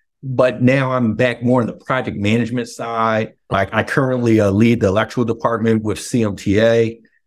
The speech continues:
And, uh, also, you know, I still, I still involved in commissioning, but now kinda, kinda took it full circle where I started in design, kinda left design for a bit. Now I'm back, you know, looking at design and, you know, do commissioning here and there.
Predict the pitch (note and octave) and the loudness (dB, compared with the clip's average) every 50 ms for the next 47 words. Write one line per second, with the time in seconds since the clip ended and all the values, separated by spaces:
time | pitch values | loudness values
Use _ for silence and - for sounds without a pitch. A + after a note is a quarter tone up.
0 | _ _ - G#2 G#2 G2+ F#2+ F#2 F2+ A#2 A#2 A#2 - - - A2+ G#2+ A2 - A3+ | _ _ -2 0 2 2 2 2 2 2 2 0 0 0 0 0 0 0 0 0
1 | G#3+ F3+ D3 C#3 - - F3 D#3+ B2 A#2+ A#2+ - - D#3+ D#3+ D3+ D3 C#3 C#3+ - | -2 -2 -2 -4 -4 -2 -2 -2 -2 -4 -8 -4 0 2 4 4 2 0 -4 -10
2 | - - C3+ A#2 G#2+ A#2+ B2+ B2+ B2+ G#2+ A#2+ A2+ A2 A2 A#2 A#2 C3+ C3+ C3+ - | -6 -2 -2 0 2 4 2 2 2 0 -4 -6 -6 -8 -6 -4 -4 -4 -6 -8
3 | A2+ G#2+ G#2 G#2 G2+ G2+ G2 F#2 F#2+ G#2 A2 A#2 A2 G#2 G#2+ - _ _ - - | -10 -12 -10 -10 -8 -8 -8 -8 -6 -6 -6 -6 -6 -8 -12 -18 _ _ -14 -10
4 | B2+ A#2+ A#2 A2+ G#2 - _ _ _ _ _ _ - C3 - C3+ B2 A#2+ A2 - | -8 -8 -8 -8 -10 -14 _ _ _ _ _ _ -20 -10 -6 -4 -2 -2 0 0
5 | - D#3 D3 - - - - - D3 D3 D3 B2+ - - - D3 C3+ A#2+ - F#2 | 2 2 2 0 -2 -8 -6 0 2 2 2 2 0 0 0 0 0 0 0 -2
6 | E2+ F2+ F2 - A2+ F#2 F2+ - - D#3 C#3+ D3 D3 D3 D3 D3 C#3 C3 B2+ C#3+ | -2 -2 -2 0 0 0 0 0 2 2 2 2 2 0 0 0 0 0 0 0
7 | C3+ C3+ C3+ C3+ C3 B2+ B2+ - - A#2 G2 G2+ A2+ B2+ C#3 C3+ - - - C3 | 0 0 0 0 -2 -4 -6 -6 -6 -6 -4 -2 -2 0 -2 -2 -4 -4 -4 -4
8 | A2+ - B2+ B2 B2+ C3 C3 - D3 C#3 B2+ A2 A2+ B2+ B2+ C3 - _ _ _ | -2 -2 -2 -2 -4 -6 -8 -8 -8 -6 -6 -4 -4 -4 -4 -4 -8 _ _ _
9 | _ _ _ B2 A#2+ A2+ G#2+ A2 A2 A2 A#2+ A#2+ B2 B2 - - D3 C#3+ B2 F#2 | _ _ _ -4 -2 -2 -2 -2 0 0 2 2 2 0 -2 -2 0 0 0 0
10 | F#2+ F#2+ G#2+ A#2+ A#2 - B2+ B2 A#2+ A2+ G#2+ G2+ - A2+ A2 A2 A2+ A#2 A#2 A#2 | 0 0 0 0 2 2 2 2 2 0 -2 -8 -10 -10 -10 -10 -10 -10 -10 -12
11 | A#2+ A#2 - A#2+ A#2+ C#3 D3+ B2 F#2+ F#2+ F2+ G#2+ A#2+ A#2 - - - A2 G#2+ A#2 | -14 -12 -8 -6 -2 0 2 2 2 0 -2 -6 -8 -8 -10 -10 -4 -2 -2 -2
12 | A2+ - B2 A2+ G#2+ G#2 - A#2+ G#2+ G2 F#2 F2+ F2+ F2 E2 - - - - | -2 -2 -4 -6 -6 -4 -2 -2 0 0 0 -2 -2 -4 -4 -6 -8 -10 -12